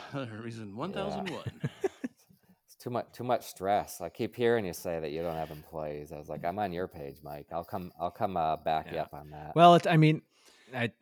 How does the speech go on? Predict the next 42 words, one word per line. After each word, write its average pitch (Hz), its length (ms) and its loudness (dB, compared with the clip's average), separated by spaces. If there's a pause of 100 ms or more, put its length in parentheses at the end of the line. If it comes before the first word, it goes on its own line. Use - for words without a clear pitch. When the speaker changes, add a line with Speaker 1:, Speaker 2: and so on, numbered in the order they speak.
Speaker 3:
I 107 100 -2
guess 123 260 -2
Speaker 2:
Not - 0 -
Speaker 3:
I'm 113 100 0
Speaker 2:
having 107 140 -2
Speaker 3:
not - 20 -8
completely 87 420 -6
Speaker 2:
employees. - 0 -
Speaker 3:
honest. 80 260 -10
I 82 120 -10
do 117 200 -4
have 101 340 -4 (240)
two 107 140 -8
laborers 82 560 -6 (180)
and, 80 280 -14
uh, 73 220 -14
myself 90 400 -12
and, 80 180 -14 (600)
myself 104 340 -6
and 87 100 -2
John. 76 380 -4
So, 80 320 -10 (600)
but 95 100 -8
we 101 100 -8
don't 104 160 -2
ha-, 113 120 -2
we, 147 180 2
Speaker 1:
So 156 80 -10
Speaker 3:
we 151 100 6
Speaker 1:
it's - 20 6
Speaker 3:
don't 135 160 6
have 117 120 4
a 107 40 4
Speaker 2:
Yeah. 101 200 -2
Speaker 3:
huge 101 600 -2 (840)
Speaker 1:
That's - 160 -14
how 104 140 -2
it 82 80 -8
Speaker 3:
team. - 0 -
Speaker 1:
starts. 78 600 -10
Speaker 2:
Yeah. 71 260 -8 (440)
Speaker 3:
Yeah, 80 340 -16